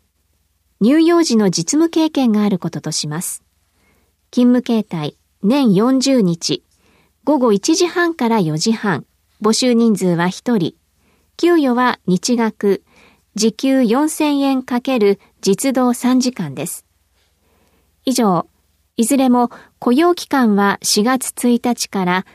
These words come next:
令和四年三月三十一日。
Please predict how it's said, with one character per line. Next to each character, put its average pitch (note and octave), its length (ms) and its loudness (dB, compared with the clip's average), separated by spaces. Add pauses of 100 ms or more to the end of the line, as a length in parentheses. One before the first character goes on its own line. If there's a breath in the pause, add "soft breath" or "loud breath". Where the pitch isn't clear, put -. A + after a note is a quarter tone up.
(760 soft breath)
令 D4 240 2
和 A3 140 2
四 F#3+ 180 2
年 A3 260 0
三 D#4 280 0
月 A#3+ 200 -2
三 C4+ 320 0
十 E3+ 160 -2
一 D3+ 300 -2
日。 G3 420 0